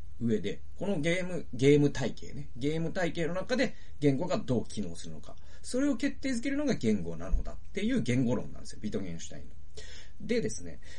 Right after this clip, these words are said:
これを下敷きにして、動物はじゃあ言語を持つかどうかってことを考えてるのがこの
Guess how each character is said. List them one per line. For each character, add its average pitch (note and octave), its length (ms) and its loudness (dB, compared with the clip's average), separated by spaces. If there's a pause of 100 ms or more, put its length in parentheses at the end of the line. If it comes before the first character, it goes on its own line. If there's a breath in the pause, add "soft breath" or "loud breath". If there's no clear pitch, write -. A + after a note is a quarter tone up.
(140 loud breath)
こ E4+ 200 -4
れ F#4 140 -2
を E4+ 120 0
下 D#4+ 320 0
敷 D#4 160 -2
き E4 160 -4
に D4+ 180 0
し - 160 -4
て、 - 320 -2 (120)
動 F#3+ 260 0
物 F#3+ 300 -2
は F3 160 4
じ B2 100 0
ゃ G#2+ 60 2
あ F2+ 60 0
言 A#2+ 220 0
語 F2+ 100 -2
を E2 40 -4
持 G2+ 140 0
つ - 100 -2
か F#2 140 -4
ど A2 100 0
う G2 60 -2
か C3 120 0
っ - 60 -2
て G3 80 -2
こ G3+ 140 -2
と C#4+ 180 -2
を - 220 6
考 B2+ 160 0 (140)
え - 40 0
て - 100 -4
る D3+ 60 -2
の A3 80 4
が A3+ 100 2
こ - 220 -2
の G2 160 0